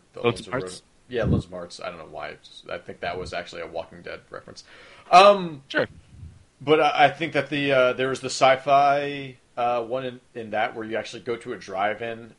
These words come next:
Speaker 1: and then you get, like, sucked into, like, a, like, a spaceship and bullshit like
Speaker 2: Yeah,
Speaker 1: that. Like,
Speaker 2: those, those Mothership Zeta,
Speaker 1: Mother-,
Speaker 2: right?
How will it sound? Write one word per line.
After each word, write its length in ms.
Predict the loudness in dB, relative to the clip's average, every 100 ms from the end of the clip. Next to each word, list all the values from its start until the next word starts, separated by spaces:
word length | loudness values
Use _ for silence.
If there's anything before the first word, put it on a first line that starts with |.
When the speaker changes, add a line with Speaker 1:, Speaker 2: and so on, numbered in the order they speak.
| -14
Speaker 1:
and 140 | -10
then 120 | -10
you 100 | -10
get, 220 | -4 -4 -4
like, 160 | -8
sucked 380 | -6 -4 -6 -6
into, 380 | -14 -14 -12 -8
like, 220 | -6 -6
a, 240 | -6 -6 -4
like, 180 | -6 -6
a 120 | -10
spaceship 480 | -10 -12 -10 -10 -10
and 160 | -10 -8
bullshit 320 | -8 -8 0
like 80 | 6
Speaker 2:
Yeah, 140 | 6
Speaker 1:
that. 180 | 4 0
Like, 80 | -2
Speaker 2:
those, 180 | -2 -4
those 180 | -6
Mothership 420 | 0 0 0 -6 -4
Zeta, 200 | 2 4
Speaker 1:
Mother-, 180 | 4
Speaker 2:
right? 100 | 0